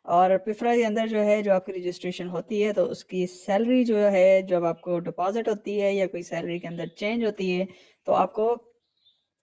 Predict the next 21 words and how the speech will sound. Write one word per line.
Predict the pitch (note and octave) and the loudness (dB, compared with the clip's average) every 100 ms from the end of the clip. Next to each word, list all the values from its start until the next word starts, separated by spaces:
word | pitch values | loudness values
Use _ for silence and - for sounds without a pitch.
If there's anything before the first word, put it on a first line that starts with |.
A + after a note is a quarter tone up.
| _ - | _ -2
email | A3+ C4 C4 | 0 2 2
के | A3+ | 2
through | G#3 G3 | 0 -6
जो | F#3+ F#3+ | -6 0
है | F#3+ A3+ | 4 4
वो | G#3 G#3+ | 2 -2
communicate | A#3+ G3+ F#3 F3+ F#3 A3 - | -2 -6 -6 -4 -2 -4 -2
कर | F3 | -4
दिया | E3+ E3 D#3+ | -2 0 2
जाता | E3 D#3 E3 | 2 -2 -2
है। | E3 D#3 C3+ - - - - _ - | -2 -2 -4 -12 -20 -20 -20 _ -2
इस | A#3+ | 4
video | C4+ C4+ C4+ | 6 6 6
में | B3 | 4
हम | A3 F3+ | 0 0
बात | D#3 F3 | -2 -2
करेंगे | - A3+ A3+ A3 A3 | -2 -4 -2 -2 -2
और | - F#3 F3+ F#3 F#3 | -2 0 2 4 4
बहुत | F#3 A3+ A#3 | 2 0 2
सारे, | A3 A3+ | 0 0
उम, | G#3 - G3+ F#3+ F#3+ | -6 -10 -8 -6 -6